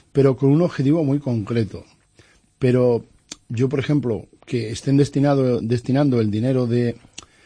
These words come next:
eh, las tasas turísticas en Barcelona a formar taxistas, pues no lo veo bien. ¿Por qué? ¿Y por qué no me forman a mí? Que también trato con turistas, ¿me explico? ¿Eh? Es decir, el taxista ya debería de formarse él por sí solo en saber que para atender a sus clientes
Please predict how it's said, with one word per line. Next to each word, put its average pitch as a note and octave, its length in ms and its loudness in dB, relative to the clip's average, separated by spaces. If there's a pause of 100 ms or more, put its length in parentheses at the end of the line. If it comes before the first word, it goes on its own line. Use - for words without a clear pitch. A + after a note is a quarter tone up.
(240)
eh, A#2 100 -6
las A#2 200 -6
tasas B2+ 280 -2
turísticas B2+ 500 -2
en B2+ 100 -2
Barcelona C3+ 380 0
a G#2+ 40 -6
formar A#2+ 460 -2
taxistas, C3 680 -4
pues B2+ 160 -4
no D#3+ 100 0
lo A#2 100 0
veo F#2+ 140 -10
bien. C3+ 220 0 (320)
¿Por A#2+ 180 -4
qué? A2+ 220 -2 (300)
¿Y A#2 80 -6
por B2 140 -6
qué D3 80 0
no D3+ 60 2
me B2 100 0
forman G#2 320 -8
a A2 60 -4
mí? A3+ 220 0 (1080)
Que A#2+ 100 -6
también A#2+ 260 0
trato A#2+ 240 2
con A2 140 0
turistas, B2+ 560 -4 (100)
¿me G#2+ 80 -6
explico? - 400 -8 (280)
¿Eh? - 60 -8
Es - 380 -20
decir, A#2+ 140 -4
el A#2+ 100 -2
taxista A2+ 460 -4
ya D3 120 4
debería B2 360 2
de D3+ 120 0
formarse A#2 520 -8
él B2 100 -4
por A#2+ 160 -8
sí C3+ 80 -10
solo D#3 360 -4 (520)
en B2 160 -2
saber A2+ 340 -4
que C#3+ 100 2
para B2 160 0
atender G#2 280 -6
a A#2 80 -2
sus - 240 -8
clientes B2+ 720 0